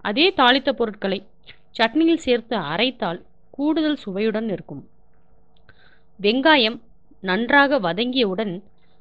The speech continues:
தேங்காய் விழுதினை சேர்த்து வதக்கி இறக்க வேண்டும். பின்னர் அவற்றை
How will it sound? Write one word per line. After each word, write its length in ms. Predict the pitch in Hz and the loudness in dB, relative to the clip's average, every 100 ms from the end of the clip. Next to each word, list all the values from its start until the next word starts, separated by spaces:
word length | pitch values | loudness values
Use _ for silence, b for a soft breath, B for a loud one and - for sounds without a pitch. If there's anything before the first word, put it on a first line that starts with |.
| - - | -20 -6
தேங்காய் 440 | 247 269 330 349 320 | 2 4 6 4 4
விழுதினை 360 | 269 262 262 | 2 0 0
சேர்த்து 560 | 240 - 208 226 - 247 | -4 -6 -6 -6 -6 -6
வதக்கி 480 | 175 170 220 - 220 - | -4 -4 -6 -6 -12 -10
இறக்க 320 | 190 190 196 | -4 -4 -2
வேண்டும். 340 | 196 160 151 - - - - - - - | -2 -4 -6 -12 -20 -20 -20 -20 -20 -4
பின்னர் 300 | 285 294 302 | 0 4 4
அவற்றை 380 | - 214 208 208 | 4 0 0 -2